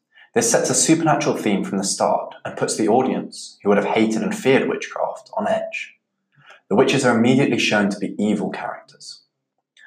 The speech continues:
The witches talk about Grey Malkin and Paddock. These are a cat and a toad.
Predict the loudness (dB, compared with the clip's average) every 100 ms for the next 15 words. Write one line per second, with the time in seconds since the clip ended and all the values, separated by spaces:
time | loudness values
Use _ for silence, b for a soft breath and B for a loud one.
0 | B B -4 0 2 2 2 2 4 2
1 | 2 0 2 2 2 0 -2 -6 -6 -6
2 | -8 -4 -4 -4 -10 -20 _ _ _ _
3 | _ _ 0 2 4 2 2 0 -2 -2
4 | -6 -8 -6 -4 -4 -4 -10